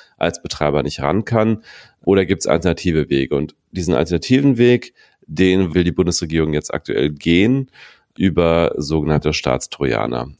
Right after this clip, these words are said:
Also das, was wir alle kennen über, von Kriminellen, dass, äh, einfach das ganze Gerät übernommen wird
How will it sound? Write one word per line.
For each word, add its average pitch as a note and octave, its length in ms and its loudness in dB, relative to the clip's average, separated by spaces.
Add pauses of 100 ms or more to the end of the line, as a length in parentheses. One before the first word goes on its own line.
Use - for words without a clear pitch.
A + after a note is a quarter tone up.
Also D2+ 340 2
das, - 500 -2
was - 240 -4
wir C#2+ 160 2
alle A#1 200 -2
kennen A2 500 0
über, B1+ 460 -2
von - 200 -12
Kriminellen, F2+ 640 2
dass, - 320 -2 (160)
äh, C2+ 160 -4
einfach D#2 240 -2
das - 160 -4
ganze E2 300 -2
Gerät E2+ 420 -2
übernommen D2 560 0
wird F#2 300 2